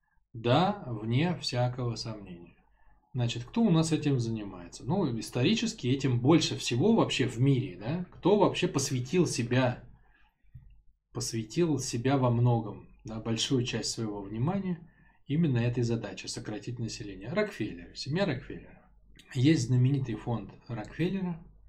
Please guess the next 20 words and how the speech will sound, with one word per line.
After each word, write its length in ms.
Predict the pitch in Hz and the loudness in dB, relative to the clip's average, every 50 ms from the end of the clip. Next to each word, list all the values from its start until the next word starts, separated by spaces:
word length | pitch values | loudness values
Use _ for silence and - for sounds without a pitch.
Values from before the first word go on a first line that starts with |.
| - - - _ _ _ _ - - - - | -20 -20 -20 _ _ _ _ -20 -20 -14 -6
Он 120 | - 127 127 | -2 0 4
действует 360 | 123 131 123 - - 120 113 | 4 4 4 2 -2 -4 -6
с 80 | - 123 | -4 -2
начала 360 | 117 117 - 127 117 110 101 98 | -2 -2 0 0 0 -2 -2 -6
двадцатого 580 | 104 107 101 - - 101 - - 98 92 95 | -8 -10 -10 -10 -12 -12 -12 -12 -14 -14 -12
века. 500 | 98 104 131 175 185 185 160 139 135 123 - - - - - _ _ _ _ _ _ _ _ _ - - - - - _ - | -8 -6 -4 -4 -6 -6 -8 -10 -10 -12 -14 -18 -20 -20 -20 _ _ _ _ _ _ _ _ _ -20 -20 -20 -20 -20 _ -4
Он, 340 | 139 143 139 127 120 117 117 | 0 2 4 4 4 2 0
э, 420 | 113 120 117 113 110 107 101 - - _ _ - - - - - | -2 -4 -4 -6 -6 -8 -12 -14 -18 _ _ -20 -20 -20 -12 -8
активно 680 | 131 127 123 - - - - 165 147 123 120 110 107 | -6 -6 -6 -8 -8 -4 0 2 2 2 2 0 -2
спонсирует, 1000 | - - - - 123 120 117 - - 123 113 104 98 95 92 92 - - - - | -4 -8 -4 -2 -2 -2 -2 -2 -2 -2 -2 -2 -2 -6 -10 -12 -14 -12 -10 -10
спонсировал 720 | - - - 131 127 120 - - 120 110 104 98 98 95 | -8 -6 -4 -2 -2 -2 -2 -2 -2 -4 -4 -6 -8 -10
в 60 | 98 104 | -12 -10
начале 340 | 110 113 117 117 98 95 | -8 -8 -8 -8 -10 -10
двадцатого 480 | 92 98 101 98 - 107 101 - 101 101 | -12 -14 -14 -14 -12 -12 -12 -12 -12 -14
века 400 | 101 101 101 101 - - 98 98 | -14 -14 -14 -16 -14 -14 -14 -14
организации, 720 | - - 120 113 120 117 120 120 120 123 113 113 - - - | -10 -10 -8 -4 -2 0 0 2 2 0 0 -2 -4 -10 -14
которые 400 | - - 117 - 113 101 104 104 | -14 -14 -14 -14 -14 -14 -12 -12
занимались 540 | 107 107 107 110 107 104 101 95 87 - - | -10 -10 -10 -10 -10 -10 -12 -14 -16 -16 -14
планированием 720 | - - 120 117 117 113 107 104 95 92 92 90 90 - | -8 -4 -2 0 0 0 -2 -4 -8 -12 -14 -18 -18 -16
семьи 640 | - - - 113 117 135 180 214 220 220 - - | -16 -14 -10 -6 -2 -2 -2 -2 -4 -6 -10 -20